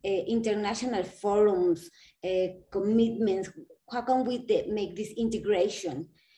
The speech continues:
um, to work in order for us to help the S M Es with a particular point of view on these, uh, di-, uh, digital skills and financial education? Um, does, does anyone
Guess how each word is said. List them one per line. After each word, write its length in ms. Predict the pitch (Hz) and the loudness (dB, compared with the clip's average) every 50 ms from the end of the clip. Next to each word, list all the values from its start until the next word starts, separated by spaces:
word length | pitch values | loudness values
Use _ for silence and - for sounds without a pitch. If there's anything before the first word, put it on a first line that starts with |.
| _ _ - | _ _ -12
um, 360 | 190 190 180 180 180 165 156 160 - - - _ _ _ _ _ _ _ _ _ _ _ _ _ _ _ _ _ _ _ _ _ _ _ _ _ _ _ _ _ - | -10 -6 -4 -2 -2 -2 -4 -4 -8 -18 -20 _ _ _ _ _ _ _ _ _ _ _ _ _ _ _ _ _ _ _ _ _ _ _ _ _ _ _ _ _ -4
to 100 | 233 208 | -4 -4
work 600 | 185 185 202 233 226 208 202 196 196 - - - - - - | -2 0 4 4 6 6 6 4 2 0 -4 -14 -12 -6 -2
in 160 | 226 226 214 | 0 0 2
order 320 | 208 202 190 196 202 202 | 0 0 0 0 0 0
for 280 | 196 - - 202 196 196 | -2 -4 -4 0 2 2
us 180 | 190 190 190 | 2 2 0
to 140 | - - 208 - - | -4 -6 -8 -4 -2
help 220 | 208 190 185 - - | 0 0 0 2 2
the 120 | 202 170 | 2 2
S 120 | 196 208 208 - | 2 0 0 -2
M 200 | 202 196 196 208 | -2 0 0 0
Es 320 | 202 190 185 185 - - _ _ _ _ _ _ _ _ _ _ _ _ _ _ _ - | 0 0 0 -2 -6 -12 _ _ _ _ _ _ _ _ _ _ _ _ _ _ _ -10
with 240 | 190 196 262 254 233 | -4 0 2 4 4
a 160 | 226 233 - - | 4 2 2 2
particular 420 | 233 233 233 254 262 269 254 240 | 2 2 2 2 2 4 4 4
point 300 | - - 233 226 220 214 | 4 4 2 2 2 2
of 120 | 202 180 - | -2 -4 -4
view 360 | 208 208 202 190 175 - - - | -2 2 2 2 2 2 -2 -4
on 160 | 190 190 170 | -6 -4 -2
these, 340 | 208 196 190 - - - - - - | 0 0 -2 -2 -4 -10 -10 -6 -4
uh, 300 | - - - 165 160 160 | -2 -2 -2 -2 -4 -4
di-, 240 | 190 214 190 170 - - | -6 -6 -4 -6 -8 -10
uh, 220 | 113 - - - - - _ _ | -10 -12 -12 -14 -18 -20 _ _
digital 400 | - 226 185 196 190 185 180 175 | -6 -6 -6 -4 -2 0 0 0
skills 460 | 175 - - - 185 180 185 165 - - - | -2 -4 -8 -6 -4 -4 -4 -4 -6 -8 -8
and 120 | 190 180 | -8 -6
financial 560 | 170 170 170 180 175 175 180 175 180 170 180 | -4 -2 0 2 2 2 2 0 0 -2 0
education? 680 | 180 180 170 160 160 - 165 151 156 - - 127 117 - _ _ _ - - _ _ - | 0 0 -2 -4 -4 -4 -4 -4 -4 -6 -8 -10 -10 -10 _ _ _ -20 -20 _ _ -8
Um, 280 | 185 190 185 175 - - _ - | -4 -2 -2 -2 -4 -4 _ -12
does, 100 | 208 - - - | -12 -12 -10 -8
does 220 | - 208 202 - | -8 -6 -4 -2
anyone 680 | 220 208 214 214 196 208 208 208 202 208 208 208 202 196 | -2 -2 0 0 0 0 0 -2 -2 -2 -4 -6 -8 -10